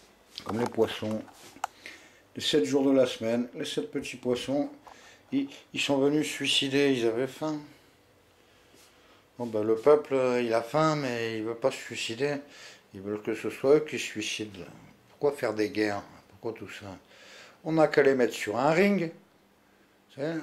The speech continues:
la Angela Merkel avec son gros go-, croco qui défonce le cul à Sarkozy, qui essaie de lui en rentrer un extincteur dans le cul. Faut appeler un chat un chat, une chatte une chatte, hein. C'est une vie de merde. Vous avez fait du paradis de la terre un enfer, donc vous êtes des enculés de reptiliens de merde.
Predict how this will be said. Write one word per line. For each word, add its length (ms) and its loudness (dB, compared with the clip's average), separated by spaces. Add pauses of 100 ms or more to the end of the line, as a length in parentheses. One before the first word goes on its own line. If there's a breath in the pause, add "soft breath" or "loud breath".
la 100 -2
Angela 500 4
Merkel 420 4
avec 180 4
son 140 -2
gros 200 4
go-, 340 4
croco 540 6 (360 loud breath)
qui 140 -14
défonce 400 -2
le 80 -2
cul 220 6
à 60 8
Sarkozy, 640 0
qui 80 2
essaie 240 2
de 40 -4
lui 160 0
en 140 2
rentrer 260 -2
un 120 2
extincteur 500 0
dans 140 2
le 60 -2
cul. 380 -2 (1300 loud breath)
Faut 80 4
appeler 260 4
un 100 0
chat 240 2
un 100 0
chat, 280 4
une 80 -2
chatte 280 -2
une 120 -8
chatte, 340 0
hein. 100 2
C'est 280 -8
une 100 -8
vie 180 -6
de 120 0
merde. 380 0 (500 loud breath)
Vous 120 -6
avez 140 8
fait 180 0
du 140 -8
paradis 480 4
de 140 -2
la 80 2
terre 320 2
un 180 -2
enfer, 600 4
donc 300 -2
vous 80 -4
êtes 100 -2
des 140 -8
enculés 380 -4
de 60 -2
reptiliens 460 0
de 120 2
merde. 340 -2